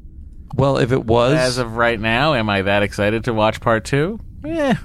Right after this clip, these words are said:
Speaker 2: it's okay. It's a little better than a, it's a little better than a bad cliffhanger.
Speaker 1: Here's what I would propose. Um, if you get to the third one and it's like, "Oh, that's made me reevaluate and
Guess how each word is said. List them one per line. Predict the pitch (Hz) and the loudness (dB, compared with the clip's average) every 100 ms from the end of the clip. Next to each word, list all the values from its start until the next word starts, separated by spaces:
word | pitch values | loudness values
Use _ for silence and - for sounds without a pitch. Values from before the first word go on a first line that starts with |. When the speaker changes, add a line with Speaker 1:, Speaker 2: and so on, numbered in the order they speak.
| - | -8
Speaker 2:
it's | - | -8
okay. | 71 - 90 127 | -8 -6 -4 -4
It's | 175 214 | -4 -2
a | |
little | 208 190 | 0 2
better | 165 147 135 | 4 4 4
than | 120 | 2
a, | 104 104 92 - - 78 67 - - - - | 0 -2 -4 -10 -14 -12 -12 -14 -16 -16 -10
it's | 101 | -4
a | 139 | -2
little | 180 214 | 0 0
better | 165 151 135 127 | 2 2 4 4
than | 113 104 | 2 0
a | 87 | 0
bad | 87 80 76 | 0 -2 -2
cliffhanger. | - - 62 58 - | -10 -12 -10 -10 -2
Speaker 1:
Here's | - 226 370 | 2 4 4
what | 339 156 | 4 2
I | 170 | 2
would | 160 - | 2 0
propose. | - - 98 92 98 - - - - - - - - - - - - - - | -2 0 0 0 -2 -6 -14 -16 -18 -18 -18 -18 -18 -18 -16 -16 -18 -16 -4
Um, | 117 110 107 104 98 95 - - - - - - - - - - - - - - - - | 0 2 0 0 -4 -8 -14 -16 -16 -18 -20 -18 -18 -16 -18 -18 -20 -20 -18 -16 -16 -4
if | 143 143 | -2 0
you | |
get | 135 139 175 - | 0 0 0 0
to | 170 | 0
the | 120 | 0
third | - 160 208 123 | 0 0 0 -2
one | 104 104 107 | -2 -2 -2
and | 117 | -2
it's | 117 120 | -2 -2
like, | 113 | 0
"Oh, | 170 156 101 | 2 2 0
that's | - 127 - | -2 -2 0
made | 120 104 | 0 0
me | 104 | 0
reevaluate | 104 123 104 110 123 110 104 104 101 - | 0 2 2 2 2 4 2 2 -2 -4
and | 107 95 92 | -2 -2 -2